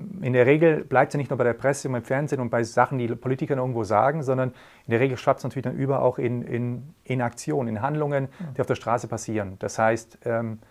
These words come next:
Speaker 1: ich kann mir jetzt gut vorstellen, dass einfach Menschen, Zahlen gibt's ja teilweise auch, Statistiken dazu, dass die Übergriffe aus, im, aus dem rechtsextremen Bereich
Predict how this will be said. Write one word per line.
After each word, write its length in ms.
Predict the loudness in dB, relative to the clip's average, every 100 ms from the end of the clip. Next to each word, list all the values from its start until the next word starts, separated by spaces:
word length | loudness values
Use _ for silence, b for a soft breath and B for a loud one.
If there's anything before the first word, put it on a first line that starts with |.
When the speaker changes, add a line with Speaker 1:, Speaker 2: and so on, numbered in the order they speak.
| b b b b -8
Speaker 1:
ich 180 | -6 2
kann 160 | 2
mir 60 | 2
jetzt 240 | -2 -6
gut 200 | -4 -2
vorstellen, 540 | 0 0 0 -2 -4 -2
dass 160 | -2
einfach 260 | -2 -2 0
Menschen, 540 | -2 -2 -2 -6 -6 _
Zahlen 260 | -2 -2
gibt's 160 | -2 -2
ja 80 | -2
teilweise 340 | 0 0 0
auch, 60 | -2
Statistiken 840 | -2 -4 -6 -10 -6 -4 -4 -4 0
dazu, 460 | 0 0 -6 -6 B B B -8
dass 140 | -6
die 100 | -2
Übergriffe 680 | 0 2 2 0 0 0 0 -4 -4
aus, 260 | -4 -4
im, 220 | -8 -6 -4
aus 140 | -2
dem 80 | 0
rechtsextremen 560 | 0 -2 -6 -2 0
Bereich 260 | 2 0